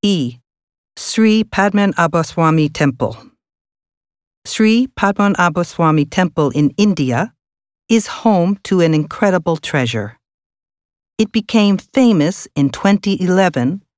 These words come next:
when the government ordered an inspection due to concerns about the temple's management and security.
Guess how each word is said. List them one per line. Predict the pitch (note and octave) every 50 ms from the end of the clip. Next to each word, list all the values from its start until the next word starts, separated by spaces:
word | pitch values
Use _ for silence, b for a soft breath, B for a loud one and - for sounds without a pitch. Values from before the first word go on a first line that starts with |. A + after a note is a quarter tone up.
| _
when | - D#3+ D#3+ D#3+
the | D#3+ D#3+ D3 D#3 F#3+
government | G3+ F#3+ G3 F3+ D#3+ D#3 D3+ C#3 - _ _ -
ordered | E3+ E3+ E3 D3+ D#3 D3 D#3 E3 - -
an | D3 D3+ D3+
inspection | D3+ D#3 - - - - D4 - - - - A#2+ C3 F3+ F#3+ - _ _ _ _ _ _ _ -
due | D#3 A3+ A#3+ B3+
to | - B3
concerns | A#3 - G3+ F3+ D#3+ - - - E3+ C#3 A#2 A#2+ C#3+ F3 F#3 -
about | - F#3+ D#3+ D3+ C#3+ D3 -
the | - E3
temple's | - - G3 F#3 F3 - F3 D#3+ D#3 - -
management | F3 F3 F3 E3 D3+ D3+ C#3+ - - D3+ D#3 F3 D#3+ -
and | - D3+ D3 C3+
security. | - D3 C#3 - - - D3+ C#3 C3 B2 A#2 F#2+ A2+ -